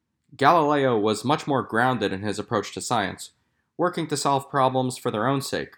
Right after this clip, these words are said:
rather than for some divine purpose. And while Kepler had almost become a Lutheran minister, making him quite literally the church boy of the pair,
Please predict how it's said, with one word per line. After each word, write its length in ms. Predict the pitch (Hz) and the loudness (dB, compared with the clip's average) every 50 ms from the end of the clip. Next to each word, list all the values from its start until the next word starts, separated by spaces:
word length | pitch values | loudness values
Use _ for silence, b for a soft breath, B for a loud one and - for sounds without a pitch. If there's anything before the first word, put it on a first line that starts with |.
| _ _ - | _ _ -12
rather 340 | - - 113 120 113 120 117 | -4 -2 -2 0 0 -2 -4
than 280 | 107 117 110 107 107 | -2 -2 -2 -2 -4
for 220 | 104 - 117 110 107 | -4 -4 -2 -2 -2
some 260 | - - 110 104 101 | -2 -2 -4 -4 -4
divine 360 | 98 104 98 104 104 101 98 | -4 -4 -2 0 0 -2 -2
purpose. 500 | - - 104 98 - 80 82 - - - _ _ _ _ _ _ _ _ _ _ _ _ _ _ _ _ _ _ _ _ _ _ _ _ _ _ _ _ _ _ _ _ - | -4 -6 -6 -6 -8 -10 -14 -14 -16 -18 _ _ _ _ _ _ _ _ _ _ _ _ _ _ _ _ _ _ _ _ _ _ _ _ _ _ _ _ _ _ _ _ -4
And 140 | 123 123 | 0 0
while 160 | 131 131 123 127 | 2 0 0 -2
Kepler 420 | - - 208 208 - 240 208 160 | 0 0 0 0 2 0 0 0
had 220 | 139 147 135 123 | 2 0 0 0
almost 320 | - - 143 160 175 - - | 0 0 -2 -2 -2 -4 -4
become 340 | 120 - - 120 113 113 101 | -6 -4 -2 -2 -2 0 0
a 80 | 104 | 0
Lutheran 440 | 104 107 131 135 131 123 110 104 104 | 0 0 0 -2 -2 -2 -4 -2 -2
minister, 500 | 117 156 170 165 - - 90 87 98 - _ _ _ _ _ _ _ | -2 -4 -4 -6 -6 -8 -10 -10 -10 -14 _ _ _ _ _ _ _
making 340 | - 117 120 123 - - 120 | -4 -4 -4 -2 -2 -4 -4
him 240 | 127 131 113 113 107 | -2 -2 -2 -4 -4
quite 280 | - - 147 160 160 | -4 -4 -2 -2 0
literally 460 | 139 147 151 151 135 113 110 104 101 98 | 0 0 2 2 2 2 2 2 0 0
the 200 | 98 98 98 95 | 0 -2 -4 -4
church 340 | - - 139 143 - - | -2 -2 0 0 -2 -4
boy 200 | - 104 104 101 | -4 -2 0 0
of 100 | 101 92 | 0 -2
the 60 | - - | -6 -6
pair, 400 | - 123 120 110 92 90 - | -4 -2 0 0 -2 -4 -8